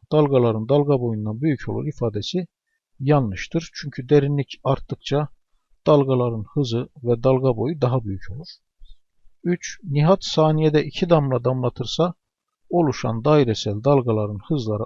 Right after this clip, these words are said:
artar ifadesi de yine yanlış olur.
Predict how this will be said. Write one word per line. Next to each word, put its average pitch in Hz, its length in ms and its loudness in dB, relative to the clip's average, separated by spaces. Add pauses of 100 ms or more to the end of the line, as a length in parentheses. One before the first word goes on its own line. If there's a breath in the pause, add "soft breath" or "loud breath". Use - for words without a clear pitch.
artar - 460 2
ifadesi 113 540 -4
de 98 60 -8
yine 139 280 -4 (580)
yanlış 139 480 2
olur. 117 200 -6